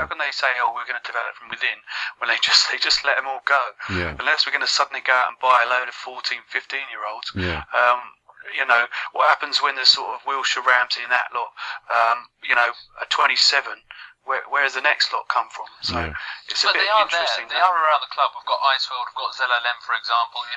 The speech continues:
Speaker 3: know, we have got players. But I just think that, uh, w-, w-, the way, the, for me, the way I look at it, with these youngsters that come through, if just one of them every kind of five years, you know, so, uh,
Speaker 2: Yeah.
Speaker 3: I'm talking about a production line
Speaker 2: Yeah.
Speaker 3: of, of people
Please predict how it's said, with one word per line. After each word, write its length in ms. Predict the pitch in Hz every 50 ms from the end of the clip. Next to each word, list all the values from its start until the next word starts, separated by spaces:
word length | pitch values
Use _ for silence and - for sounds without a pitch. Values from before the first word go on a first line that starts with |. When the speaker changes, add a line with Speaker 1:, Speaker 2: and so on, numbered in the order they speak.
| 117
Speaker 3:
know, 40 | 113 -
we 80 | - -
have 220 | 151 165 170 -
got 160 | - 139 - - -
players. 240 | 151 139 123 110 - - - - - -
But 160 | 160 - -
I 80 | - -
just 240 | 196 220 - -
think 160 | - 202 180 - -
that, 160 | - 151 - - - - - _ _ _ -
uh, 80 | 147 147 - -
w-, 160 | 127 - -
w-, 160 | _ - - _ 143
the 80 | -
way, 160 | 175 196 202 196 - - _ _ _ _ _
the, 80 | 135 135 143 - -
for 80 | - 160
me, 240 | 170 180 175 170 -
the 80 | 131
way 160 | 127 135 135
I 160 | 131 135 139 -
look 80 | - - 113
at 80 | 107
it, 80 | 107 107 - -
with 160 | - - -
these 160 | - - - - 127
youngsters 320 | - - - - - -
that 80 | - -
come 160 | - - - -
through, 240 | _ - 127 113 104 101 - 147
if 80 | - - _ -
just 320 | - 208 190 - - - - _ _ _ -
one 160 | 185 196 190
of 80 | 170 -
them 160 | - 101 98 - - - - - - - _ -
every 320 | - 156 143 - - 139 135 -
kind 160 | - 139 - -
of 40 | -
five 320 | - - - 160 160 160 156 - - -
years, 480 | 156 151 143 120 98 90 87 - - - - - - - - -
you 160 | - 123 117
know, 40 | -
so, 120 | - 135
uh, 160 | 127 - - - - - 117
Speaker 2:
Yeah. 80 | 117
Speaker 3:
I'm 80 | 117 -
talking 160 | - 143 143
about 160 | 135 123 110
a 160 | - - 120
production 400 | - - - - - - 139 123
line 320 | 113 113 110 107 104 104 101 107
Speaker 2:
Yeah. 160 | 104 92 85 87
Speaker 3:
of, 160 | - 120 - - - _ _ 131
of 80 | 123 113 - - _ _ _ _ _ - - -
people 160 | 156 - -